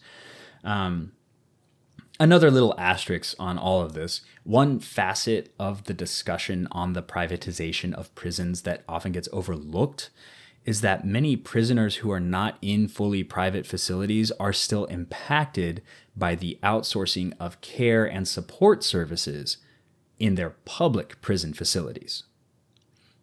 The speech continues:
So private companies, uh, can be and are contracted to provide things like healthcare,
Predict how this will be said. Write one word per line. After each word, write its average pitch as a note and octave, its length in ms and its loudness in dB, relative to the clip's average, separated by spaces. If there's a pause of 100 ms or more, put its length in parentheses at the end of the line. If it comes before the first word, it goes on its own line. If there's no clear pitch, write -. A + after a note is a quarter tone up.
So - 100 -12
private B2 340 -2
companies, G2+ 640 0 (440)
uh, E2+ 160 -8
can B2+ 300 0
be F#2+ 200 -2
and A2+ 280 -2
are G2+ 420 0 (300)
contracted G2+ 680 -2
to - 120 -6
provide F2 540 -2
things E2+ 260 -8
like D2 140 -12
healthcare, G2 640 -2